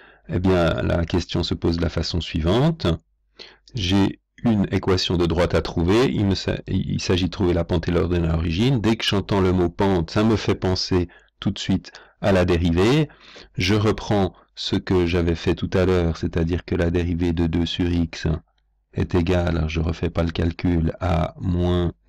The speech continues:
deux sur x carré. J'en déduis que P est égal à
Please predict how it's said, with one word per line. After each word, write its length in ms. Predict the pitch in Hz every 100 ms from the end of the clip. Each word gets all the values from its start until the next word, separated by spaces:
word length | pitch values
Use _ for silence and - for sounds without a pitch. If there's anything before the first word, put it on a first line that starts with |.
| 87
deux 420 | 85 85 85 - _
sur 340 | - - 95 82
x 320 | - 90 - -
carré. 560 | 87 82 90 120 165 - - _ _ _ _
J'en 260 | 135 98 110
déduis 560 | 104 98 90 92 90 82 _ _ _ _ _ _
que 100 | -
P 540 | 92 - 113 101 92 80 _ _ -
est 200 | 98 -
égal 580 | 90 92 90 85 82 80
à 320 | - 87 82